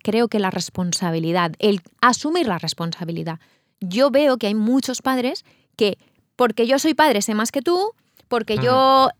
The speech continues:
Speaker 1: tengo más años, sé más que tú, y no asumen la responsabilidad. Y incluso invalidan las emociones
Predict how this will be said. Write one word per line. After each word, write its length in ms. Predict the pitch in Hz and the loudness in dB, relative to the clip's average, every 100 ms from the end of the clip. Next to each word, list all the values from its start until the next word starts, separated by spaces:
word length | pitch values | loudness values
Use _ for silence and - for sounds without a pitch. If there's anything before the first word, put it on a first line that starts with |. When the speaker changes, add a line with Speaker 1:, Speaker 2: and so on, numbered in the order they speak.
| - | -2
Speaker 1:
tengo 240 | 311 277 269 | 0 4 4
más 160 | 269 | 2
años, 260 | 330 269 190 | 0 -2 -2
sé 100 | 233 | -2
más 160 | 247 - | -2 -2
que 120 | 339 | -2
tú, 300 | 370 381 453 - - _ _ - | 2 2 0 -6 -20 _ _ -4
y 100 | 294 | 0
no 140 | 277 349 | 0 0
asumen 420 | - 494 427 254 | 0 0 2 0
la 100 | 208 | 0
responsabilidad. 1040 | 214 - 220 202 220 202 185 180 285 311 - | -2 -4 -4 -4 -4 -2 -2 0 0 0 -2
Y 220 | 254 - _ _ | -4 -4 _ _
incluso 640 | 269 247 214 302 - 427 - - | -2 -2 0 -2 -2 -8 -10 -4
invalidan 720 | 262 233 190 180 226 285 311 523 _ _ _ | 0 2 2 0 -2 -4 -6 -10 _ _ _
las 240 | 220 208 | -4 -2
emociones 680 | 202 185 185 254 277 427 - | -4 -4 -4 -4 -4 -6 -10